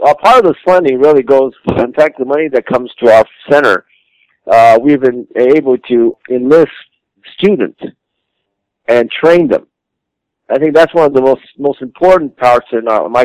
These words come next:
center is that <clears throat> I have, uh, a staff of,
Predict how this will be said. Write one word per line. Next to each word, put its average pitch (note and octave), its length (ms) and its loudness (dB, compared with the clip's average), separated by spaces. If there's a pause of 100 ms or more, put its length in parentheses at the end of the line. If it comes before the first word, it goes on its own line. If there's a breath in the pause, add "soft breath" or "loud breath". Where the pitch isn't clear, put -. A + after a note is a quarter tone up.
center A#2 280 -2
is G2+ 80 -10
that G#2 260 0 (300)
<clears throat> - 300 -18
I D3 540 2
have, B2+ 300 2
uh, G#2 300 4 (640)
a G2+ 280 0 (120)
staff C#3+ 280 4
of, G#2 260 0